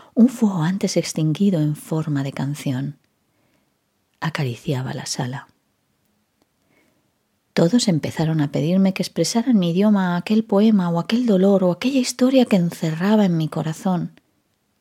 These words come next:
Entonces cerré los ojos y se liberó todo lo que había encerrado durante años, a través del sonido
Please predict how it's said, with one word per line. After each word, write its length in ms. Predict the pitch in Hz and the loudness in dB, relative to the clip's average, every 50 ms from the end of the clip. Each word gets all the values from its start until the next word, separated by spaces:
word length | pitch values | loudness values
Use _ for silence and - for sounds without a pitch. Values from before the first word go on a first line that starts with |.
| _ _ _ _ _ _ _ | _ _ _ _ _ _ _
Entonces 460 | - - 156 - 160 160 - 202 190 - | -10 -8 -6 -4 -6 -4 -4 -4 -4 -4
cerré 260 | - 170 156 160 156 | -4 -4 -2 -2 -2
los 240 | 160 160 160 - - | -2 -4 -4 -4 -6
ojos 480 | 190 - - - 160 - - - - _ _ _ _ _ _ _ _ _ _ _ _ _ _ _ _ _ _ _ _ _ _ _ _ _ _ _ _ _ _ _ _ _ _ _ _ _ _ _ | -6 -6 -6 -10 -12 -12 -12 -18 -20 _ _ _ _ _ _ _ _ _ _ _ _ _ _ _ _ _ _ _ _ _ _ _ _ _ _ _ _ _ _ _ _ _ _ _ _ _ _ _
y 80 | - 220 | -8 -6
se 160 | - - 170 | -4 -2 -2
liberó 380 | 160 156 147 151 151 170 180 185 | -2 0 -2 -2 -2 -2 -4 -6
todo 580 | - _ _ - 180 185 196 202 208 202 190 | -8 _ _ -2 -2 0 0 -2 -2 -2 0
lo 140 | 190 185 175 | 0 0 -2
que 100 | - 160 | -2 -4
había 200 | 151 165 165 170 | -2 -2 -2 -2
encerrado 560 | 170 170 160 - - 151 156 147 151 156 156 | -2 -4 -4 -6 -8 -6 -4 -2 -2 -2 -2
durante 500 | 151 151 147 147 143 147 147 147 - 147 | -4 -4 -4 -4 -4 -4 -4 -6 -6 -6
años, 500 | 139 147 151 143 147 151 - - - - _ _ _ _ _ _ _ _ _ _ _ _ - - - _ _ | -4 -4 -4 -4 -6 -8 -10 -12 -14 -14 _ _ _ _ _ _ _ _ _ _ _ _ -20 -20 -20 _ _
a 120 | 196 147 | -10 -8
través 560 | - - 151 143 190 262 - - - - - _ _ _ _ _ _ _ _ | -6 -6 -6 -4 -4 -6 -6 -8 -10 -10 -10 _ _ _ _ _ _ _ _
del 180 | - 170 170 156 | -6 -6 -6 -4
sonido 600 | - - - 147 156 175 185 196 202 202 220 | -6 -6 -4 -2 -2 -2 -2 -2 -4 -8 -10